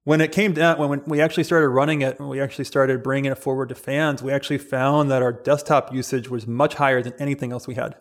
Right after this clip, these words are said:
And what we found was happening, Nick, was our fans, a lot of them work on Thursdays and Fridays,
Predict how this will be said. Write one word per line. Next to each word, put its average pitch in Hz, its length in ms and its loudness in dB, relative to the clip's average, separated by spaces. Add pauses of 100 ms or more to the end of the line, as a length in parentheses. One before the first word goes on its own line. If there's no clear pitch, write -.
(140)
And 151 80 -4
what 147 100 4
we 143 100 0
found 175 380 2
was 131 100 -4
happening, 156 460 0
Nick, 120 340 -6
was 135 400 2 (400)
our 139 160 0
fans, 156 800 0 (200)
a 139 40 -8
lot 135 180 2
of 160 80 4
them 135 200 0
work 160 440 -4 (400)
on 135 240 -4
Thursdays 139 400 2
and 131 80 -6
Fridays, 147 500 0